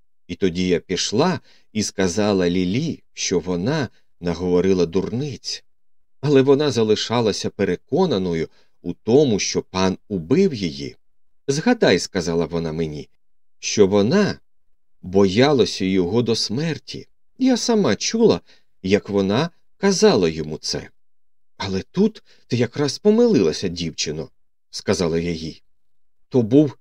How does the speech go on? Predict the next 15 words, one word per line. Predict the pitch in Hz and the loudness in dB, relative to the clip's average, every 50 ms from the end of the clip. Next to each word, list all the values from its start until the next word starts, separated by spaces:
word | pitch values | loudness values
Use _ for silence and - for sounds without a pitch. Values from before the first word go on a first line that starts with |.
| _ _ _ - _ _ _ _ _ _ _ | _ _ _ -20 _ _ _ _ _ _ _
не | 185 196 196 - - - | -8 -6 -6 -8 -8 -12
пан. | - 143 139 107 87 - - - - _ _ _ - - _ - _ - | -10 -8 -6 -6 -8 -8 -12 -16 -20 _ _ _ -20 -20 _ -20 _ -10
Відразу | 82 98 101 87 - 135 113 135 143 123 - 107 92 | -4 -4 -4 -2 -2 -2 0 0 -2 -2 -2 -4 -6
по | - 101 | -4 -6
тому, | - - - 147 160 147 127 98 - - _ _ _ _ | -4 0 2 2 4 4 2 0 0 -4 _ _ _ _
як | - 95 - - | -4 -4 -4 -4
ти | - - 107 | -4 -6 -2
мені | 107 107 101 110 113 | -2 0 0 0 -2
це | 98 - - 110 95 | -2 -2 -2 -2 -2
сказала | - - - - 80 85 131 180 208 202 143 | -2 -4 -6 -6 -4 -2 0 2 2 0 0
в | - | -2
той | - - 113 95 | -4 -4 -4 -4
день, | 80 78 - 80 73 64 - - - _ _ _ - | -4 -8 -10 -10 -10 -10 -14 -18 -20 _ _ _ -10
я | 92 92 87 | -8 -8 -6
визирнула | 78 92 110 117 101 107 104 95 95 98 95 90 90 82 | -4 -2 -2 -2 -2 -2 -2 -2 -2 -2 -2 -2 -2 -4